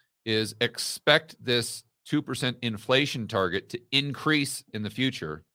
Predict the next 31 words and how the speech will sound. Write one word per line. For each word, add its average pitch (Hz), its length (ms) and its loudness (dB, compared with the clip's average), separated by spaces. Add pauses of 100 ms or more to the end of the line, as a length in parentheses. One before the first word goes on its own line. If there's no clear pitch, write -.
Not 139 220 4
just, 127 320 0
uh, 101 200 -6
when 127 300 0
one 160 220 6
central 127 300 0
bank 101 280 0
does 85 220 -4
it, 92 140 -4
you 123 100 0
know 131 160 6
they're 123 220 4
all 123 240 6
gonna 104 180 -4
file 98 480 2
in. 85 100 -4
And 71 360 -8
it's 131 100 -4
not 180 160 6
that 170 80 -10
they're 143 100 -4
gonna 127 180 0
achieve 135 840 -4 (300)
the 117 100 0
higher 117 320 4
inflation 101 480 -4
objective, 82 580 -8 (400)
but 127 100 -4
they're 147 100 0
gonna 143 160 2
try. 120 560 6